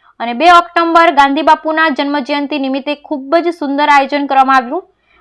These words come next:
આમ ધાનેરામાં આજે ખૂબ જ સુંદર કાર્યક્રમનું આયોજન કરવામાં આવ્યું હતું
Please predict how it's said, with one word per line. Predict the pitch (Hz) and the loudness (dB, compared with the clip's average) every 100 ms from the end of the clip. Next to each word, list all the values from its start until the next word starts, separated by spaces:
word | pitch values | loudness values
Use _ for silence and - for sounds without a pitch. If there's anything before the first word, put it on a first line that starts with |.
| - | -6
આમ | 254 254 | -4 -4
ધાનેરામાં | 262 269 330 330 349 339 | -4 0 2 4 4 2
આજે | 277 269 | 0 -2
ખૂબ | 277 - 294 302 | -8 -10 -10 -2
જ | 349 370 359 | 0 0 -4
સુંદર | 302 294 302 | -4 -2 0
કાર્યક્રમનું | 294 277 269 269 269 277 | 2 0 0 -4 -2 -2
આયોજન | 262 262 262 294 | 0 0 0 -4
કરવામાં | 294 269 277 | 0 0 0
આવ્યું | 269 262 | 0 -2
હતું | 269 285 311 | -6 -6 -8